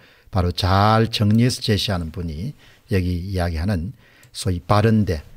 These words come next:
법률신문에 실린 검수완박의 진실이라는 아주 잘 써진 그런 소문 논문 같은 칼럼을 한번 공유를 하도록 하겠습니다.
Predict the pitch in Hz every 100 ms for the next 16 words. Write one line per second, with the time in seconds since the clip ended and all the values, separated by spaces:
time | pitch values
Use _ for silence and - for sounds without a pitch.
0 | - - 139 143 135 135 - - 101 95
1 | 87 92 - - 90 85 123 - - _
2 | - - 120 123 - 151 147 143 143 127
3 | 113 92 131 - - - 147 127 127 90
4 | 87 80 82 - _ _ _ _ - 98
5 | 104 139 156 131 117 - 113 107 85 -
6 | _ _ _ - 95 90 - 117 117 123
7 | 135 139 139 110 - 90 76 - - -
8 | - 104 98 95 78 80 - - 98 85
9 | 87 82 - _ _ - 101 95 107 95
10 | 85 82 80 90 82 - 95 87 -